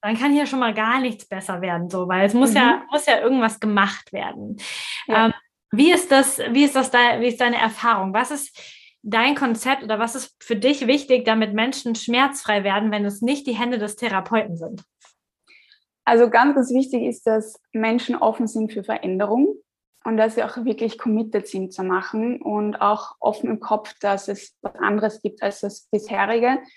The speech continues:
Speaker 2: Nämlich auch in der Hinsicht offen, dass wenn das Klassische bis jetzt nicht funktioniert hat, dass man Neues probiert.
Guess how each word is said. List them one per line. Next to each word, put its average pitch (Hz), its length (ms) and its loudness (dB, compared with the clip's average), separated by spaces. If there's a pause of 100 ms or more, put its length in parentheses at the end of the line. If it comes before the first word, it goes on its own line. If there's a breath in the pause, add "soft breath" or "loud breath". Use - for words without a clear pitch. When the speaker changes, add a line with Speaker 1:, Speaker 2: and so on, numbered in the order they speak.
(140 loud breath)
Speaker 2:
Nämlich 226 300 0
auch 214 80 0
in 214 120 -2
der 220 100 4
Hinsicht 262 460 -2
offen, 233 520 -2 (260 loud breath)
dass 208 340 -4
wenn 240 440 6
das - 400 -6
Klassische 214 680 0
bis 196 180 -2
jetzt 185 240 -6
nicht 208 200 -6
funktioniert 220 460 -4
hat, 240 240 0 (420)
dass 208 160 -4
man 208 320 -2
Neues 202 520 2
probiert. 185 480 -4